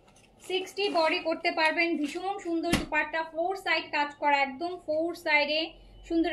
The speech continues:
এমব্রয়ডারি কাটওয়ার্ক অর্গানজা দিয়ে আপু আলাদা করে বসাই দিছে কাজটা, খুবই সুন্দর, যেটা আপনি মাত্র চার হাজার পাঁচশো টাকায় পেয়ে যাচ্ছেন। ওড়নাটা খুব সুন্দর, ড্রেসটা, প্যান্টটা আমার কাছে বেশি ভালো লাগতেছে আপু, প্যান্ট, প্যান্ট বেশি ভালো লাগছে, ডিফারেন্ট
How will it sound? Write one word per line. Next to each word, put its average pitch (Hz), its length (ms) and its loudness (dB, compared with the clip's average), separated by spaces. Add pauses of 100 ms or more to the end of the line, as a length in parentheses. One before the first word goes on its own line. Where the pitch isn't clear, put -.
এমব্রয়ডারি 311 520 4
কাটওয়ার্ক 311 380 2
অর্গানজা 320 500 4
দিয়ে 339 140 0
আপু 330 160 -2
আলাদা 262 240 4
করে 320 200 0
বসাই 294 300 0
দিছে 269 240 -6
কাজটা, 214 320 -6 (440)
খুবই 302 260 0 (120)
সুন্দর, 359 320 -2 (300)
যেটা 269 200 -2
আপনি 294 200 -6
মাত্র 294 140 -2 (140)
চার 285 160 6 (100)
হাজার 330 260 0
পাঁচশো 277 280 -4
টাকায় 311 280 -2
পেয়ে 285 200 4
যাচ্ছেন। 254 340 -2
ওড়নাটা 285 360 2
খুব 320 100 -6 (100)
সুন্দর, 311 220 -2 (100)
ড্রেসটা, 269 360 0 (560)
প্যান্টটা 339 400 6
আমার 294 180 2
কাছে 320 200 -2
বেশি 302 240 -2
ভালো 254 180 4
লাগতেছে 247 360 -6
আপু, 214 120 -12 (100)
প্যান্ট, 226 280 -2 (920)
প্যান্ট 302 220 2 (100)
বেশি 320 240 -4
ভালো 269 220 0
লাগছে, 240 260 -8 (100)
ডিফারেন্ট 262 320 -6